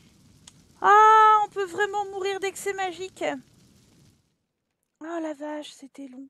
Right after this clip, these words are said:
c'était long et compliqué, je vous le dis, c'est, c'est, mais voilà. Geoffrey n'est plus. Quelle bonne nouvelle ! Quelle très, très bonne nouvelle ! La faucheuse est arrivée. Et Geoffrey va rejoindre, euh, le petit cimetière de ce terrain avec, euh, ses ex-concurrents.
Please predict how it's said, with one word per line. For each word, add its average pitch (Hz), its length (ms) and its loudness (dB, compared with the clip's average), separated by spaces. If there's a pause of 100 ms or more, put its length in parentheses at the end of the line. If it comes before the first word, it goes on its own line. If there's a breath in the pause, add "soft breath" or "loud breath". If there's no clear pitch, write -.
(120)
c'était - 360 -16
long 285 200 -14
et 285 40 -14
compliqué, 302 560 -12
je 254 80 -14
vous 277 80 -14
le 262 60 -14
dis, 277 160 -8
c'est, 233 520 -8
c'est, - 600 -12
mais 254 140 4
voilà. 220 320 4 (560 loud breath)
Geoffrey 466 480 2
n'est 440 280 -6
plus. 359 360 -12 (400 soft breath)
Quelle 381 280 2
bonne 370 260 -2
nouvelle ! 294 460 0 (680 loud breath)
Quelle 247 180 -2
très, - 300 -2
très - 240 -8
bonne 190 280 -6
nouvelle ! 175 600 -4 (380 loud breath)
La 427 120 0
faucheuse 403 400 -4
est 370 160 -6
arrivée. 330 400 -4 (920 soft breath)
Et 294 140 0
Geoffrey 285 320 -4
va 262 160 -4
rejoindre, 254 560 -4
euh, 226 320 -4
le 254 100 -6
petit - 240 -12
cimetière 226 540 -10
de 220 80 -16
ce - 160 -18
terrain 220 460 -6
avec, 202 400 -6
euh, 170 40 -14
ses 185 300 -6
ex-concurrents. - 880 -8